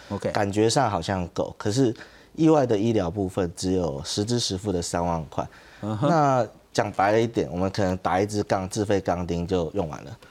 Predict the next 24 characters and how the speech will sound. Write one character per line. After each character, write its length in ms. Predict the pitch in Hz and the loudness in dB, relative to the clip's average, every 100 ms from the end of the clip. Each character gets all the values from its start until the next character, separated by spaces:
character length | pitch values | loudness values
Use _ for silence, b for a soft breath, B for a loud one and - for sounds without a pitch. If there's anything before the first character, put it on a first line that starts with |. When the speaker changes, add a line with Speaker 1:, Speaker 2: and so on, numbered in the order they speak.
| B - | B -10
Speaker 1:
是。 140 | - - | -8 -4
Speaker 2:
对 120 | 78 | -4
啊， 80 | 71 | -2
那 140 | 98 104 | -4 0
像 240 | 110 98 | 0 0
我 140 | 85 | -2
自 140 | 78 107 | -2 -2
己 120 | 90 | -2
前 220 | 80 98 | -2 0
两 200 | 107 92 | 0 0
年 100 | 87 | 0
有 140 | 90 82 | 0 0
发 180 | 101 92 | 0 0
生 180 | 98 | -2
车 240 | 95 101 90 | -2 -2 -2
祸， 280 | 101 85 78 | -2 -2 -2
医 100 | 98 | 0
药 180 | 101 87 | 0 2
费 180 | - 87 | 0 0
就 160 | 95 - | 0 -2
五 100 | 87 | -6
十 180 | - 73 | -6 -8
一 220 | 87 82 | -8 -6
万， 240 | 87 69 | -6 -6